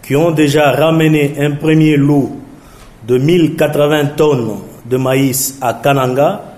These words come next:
et prêt à être mis sur le marché de ce mardi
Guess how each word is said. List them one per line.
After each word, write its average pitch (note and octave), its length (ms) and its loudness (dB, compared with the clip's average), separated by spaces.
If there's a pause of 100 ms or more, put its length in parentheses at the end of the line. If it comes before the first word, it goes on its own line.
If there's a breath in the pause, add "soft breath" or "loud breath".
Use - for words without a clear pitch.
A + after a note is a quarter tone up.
(280)
et A#2+ 100 -4
prêt D#3+ 500 -2
à B2+ 240 -4
être D#3+ 380 0
mis D#3+ 360 -2 (100)
sur D#3+ 340 0
le - 80 2
marché C3 540 -4 (200)
de C#3 300 -2
ce - 180 -6
mardi A2+ 540 -6